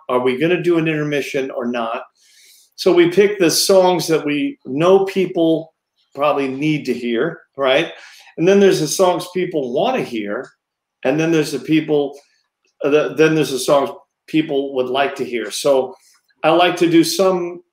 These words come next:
sort of album cuts, if you will, some deeper cuts. But we do a lot of the big hits. You, you have to sing Yesterday. You have to do Let It Be, Hey Jude. We do those.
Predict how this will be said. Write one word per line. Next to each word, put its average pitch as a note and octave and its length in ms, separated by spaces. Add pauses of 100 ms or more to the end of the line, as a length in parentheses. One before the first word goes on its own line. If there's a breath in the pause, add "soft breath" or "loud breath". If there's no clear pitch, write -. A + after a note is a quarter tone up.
(120)
sort F3 300
of C#3+ 100
album C#3 400
cuts, C3+ 380
if C3+ 160
you C3+ 120
will, B2+ 400 (100)
some C3 280
deeper C#3+ 320
cuts. - 600 (600 soft breath)
But D#3+ 160
we E3 80
do F3 240
a - 20
lot D#3 220
of E3 80
the F3 60
big C#3+ 260
hits. G#2 400
You, C3 320
you - 140
have D#3+ 240
to D#3 100
sing D3 300
Yesterday. C3+ 680
You C3 100
have C3 240
to C#3 100
do B2+ 400
Let A#2+ 160
It A#2 180
Be, A#2 320 (160)
Hey A#2+ 240
Jude. A2+ 320 (640 soft breath)
We E3+ 160
do E3 200
those. A#2 480